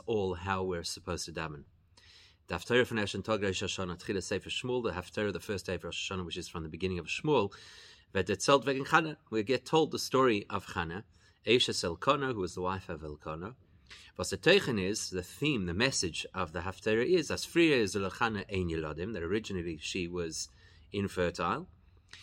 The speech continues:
Und dennoch, and subsequently durch ihr Tefillah, as a result of her prayer, Zayin Tekin Shiloh B'Mishkan, when she went to Shiloh and davened in the Mishkan, is Nifke Givor Mit Hazun, Shmuel Hanavi, she was then blessed with a son, and not just any son,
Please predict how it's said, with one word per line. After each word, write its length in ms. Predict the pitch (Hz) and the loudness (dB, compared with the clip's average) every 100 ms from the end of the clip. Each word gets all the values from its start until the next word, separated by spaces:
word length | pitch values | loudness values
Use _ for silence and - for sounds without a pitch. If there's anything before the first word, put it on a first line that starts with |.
| - - | -14 -4
Und 160 | 92 | 4
dennoch, 600 | 107 127 165 196 143 - - | 8 8 10 8 8 0 -8
and 180 | 95 107 | -4 -2
subsequently 720 | - 170 196 180 143 110 104 | 4 4 4 0 2 2 0
durch 260 | 92 110 101 | 2 0 2
ihr 120 | 95 | -2
Tefillah, 520 | - - 156 104 107 - _ - - | -2 2 4 4 -2 -6 _ -20 -10
as 140 | 87 82 | -6 -4
a 60 | |
result 360 | 80 82 117 131 | -2 4 4 4
of 60 | 95 | 0
her 140 | 98 | 0
prayer, 260 | - 143 92 | 6 6 6
Zayin 340 | 87 110 127 | 4 2 2
Tekin 240 | 110 98 | -2 -4
Shiloh 220 | - 127 98 | 0 0 0
B'Mishkan, 500 | 92 117 - 104 87 | -2 0 0 0 0
when 220 | 110 107 | 0 0
she 180 | - 90 | -2 0
went 400 | 104 120 101 - | 2 2 0 -4
to 180 | 127 110 | -2 -2
Shiloh 460 | - 123 110 92 90 | 2 2 2 2 0
and 300 | 110 104 87 | 0 0 0
davened 320 | 104 95 87 | 0 0 -2
in 120 | 87 | -2
the 60 | 127 | 2
Mishkan, 500 | 175 185 - 123 123 - - - - - | 4 4 2 2 0 -14 -20 -20 -20 -8
is 140 | 90 | -4
Nifke 380 | 92 139 185 156 | 2 4 4 2
Givor 280 | 127 123 117 | 2 4 4
Mit 100 | 95 | 2
Hazun, 480 | 87 87 135 139 143 | -2 0 0 0 -4
Shmuel 360 | - 117 107 | -4 0 0
Hanavi, 480 | 82 85 113 110 107 - - - - | -2 0 0 0 -4 -6 -20 -20 -10
she 140 | - | -4
was 160 | 92 87 | -4 -2
then 160 | 98 | -4
blessed 400 | 87 95 110 - | 0 4 4 2
with 80 | 101 | -6
a 60 | 110 | -4
son, 280 | - 160 131 | 2 4 4
and 120 | 104 | 2
not 140 | 113 | 0
just 200 | - - | -2 -6
any 220 | 131 160 160 | -2 0 0
son, 380 | - 104 104 | 2 0 0